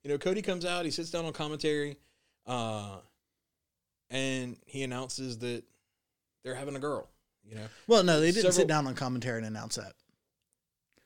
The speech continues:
Speaker 1: Yeah, no, he didn't, did he?
Speaker 2: No, they had
Speaker 1: The
Speaker 2: a
Speaker 1: commentary
Speaker 2: pre-recorded, they had a pre-recorded
Speaker 1: That's right, that's
Speaker 2: video
Speaker 1: right, that's right.
Speaker 2: with
Speaker 1: That's right.
Speaker 2: <laughs> God, it was
Speaker 1: Um,
Speaker 2: so bad. Like, look, guys,
Speaker 1: when
Speaker 2: I'm
Speaker 1: they,
Speaker 2: happy
Speaker 1: when he
Speaker 2: for
Speaker 1: announced,
Speaker 2: you.
Speaker 1: when he announced she was pregnant.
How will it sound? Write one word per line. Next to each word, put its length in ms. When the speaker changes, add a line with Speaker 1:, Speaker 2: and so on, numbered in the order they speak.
Speaker 1:
Yeah, 160
no, 120
he 60
didn't, 180
did 100
he? 180
Speaker 2:
No, 140
they 200
had 240
Speaker 1:
The 200
Speaker 2:
a 20
Speaker 1:
commentary 300
Speaker 2:
pre-recorded, 460
they 80
had 140
a 60
pre-recorded 600
Speaker 1:
That's 140
right, 100
that's 120
Speaker 2:
video 200
Speaker 1:
right, 80
that's 140
right. 140
Speaker 2:
with 720
Speaker 1:
That's 220
right. 180
Speaker 2:
<laughs> 80
God, 100
it 100
was 200
Speaker 1:
Um, 60
Speaker 2:
so 200
bad. 380
Like, 240
look, 340
guys, 500
Speaker 1:
when 140
Speaker 2:
I'm 60
Speaker 1:
they, 60
Speaker 2:
happy 260
Speaker 1:
when 80
he 80
Speaker 2:
for 140
Speaker 1:
announced, 280
Speaker 2:
you. 60
Speaker 1:
when 100
he 80
announced 360
she 140
was 160
pregnant. 460